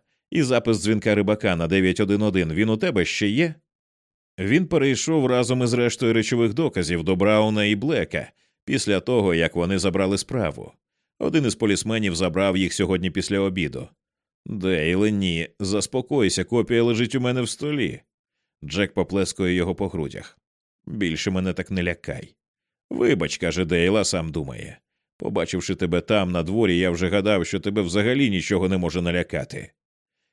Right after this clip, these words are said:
Піднімаючись сходами, Джек згадує, як Спіді казав, що він зможе використати те, що він йому залишив двічі, але він віддав квіти Тенсі Френо.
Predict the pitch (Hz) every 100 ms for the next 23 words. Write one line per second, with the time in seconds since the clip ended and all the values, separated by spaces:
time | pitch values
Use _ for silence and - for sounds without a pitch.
0 | _ 87 95 139 156 151 151 127 - 214
1 | 175 143 92 110 135 98 104 160 101 85
2 | 87 98 - - 165 117 110 101 110 147
3 | 120 110 107 101 95 120 110 104 117 117
4 | 104 - 104 90 - 85 87 131 _ _
5 | _ - 175 156 151 139 135 110 123 147
6 | 107 110 101 101 131 117 - 67 - _
7 | _ _ - 151 147 135 113 143 101 113
8 | 90 107 95 98 107 107 101 - 92 90
9 | 98 - 117 98 71 55